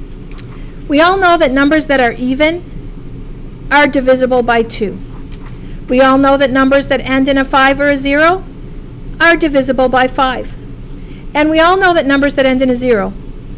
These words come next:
are evenly divisible by ten. It's the three, six, nine that we're gonna focus on today. Numbers that are divisible by three, six, and nine.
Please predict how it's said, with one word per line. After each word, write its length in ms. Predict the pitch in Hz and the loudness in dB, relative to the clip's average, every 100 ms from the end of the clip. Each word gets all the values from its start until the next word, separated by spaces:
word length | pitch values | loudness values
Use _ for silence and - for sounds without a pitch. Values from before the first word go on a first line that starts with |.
| - - - | -14 -12 -4
are 80 | 240 | -2
evenly 420 | 277 285 294 294 | 0 0 0 0
divisible 440 | 277 247 240 240 | 0 0 0 -2
by 180 | 233 226 | 0 0
ten. 1400 | 220 233 202 190 - - - - - - - - - - - | -2 -8 -8 -8 -12 -14 -14 -12 -14 -14 -12 -12 -14 -12 -2
It's 200 | 311 - | -2 0
the 140 | 339 | -4
three, 280 | - 381 403 | 0 2 2
six, 320 | - 359 - | 2 -2 0
nine 400 | 294 285 247 214 | 0 2 2 0
that 120 | 220 | 0
we're 100 | 240 | -2
gonna 160 | 240 233 | -2 -2
focus 420 | - 226 226 - | -2 -2 -2 -4
on 220 | 226 220 | -4 -4
today. 400 | 226 226 196 196 - - - - - - | -4 -4 -6 -6 -12 -12 -12 -14 -14 -6
Numbers 300 | 269 285 302 | 0 2 2
that 100 | 302 | 2
are 120 | 285 | 0
divisible 380 | 277 269 262 254 | 0 -2 -2 -2
by 180 | 254 247 | 0 -2
three, 420 | 254 285 330 349 - - | -2 -2 -2 -2 -10 -14
six, 540 | - - 277 277 - - - - | -14 -2 -2 -2 -8 -14 -14 -8
and 180 | 254 240 | -2 -2
nine. 500 | 208 185 180 - | -2 -4 -8 -12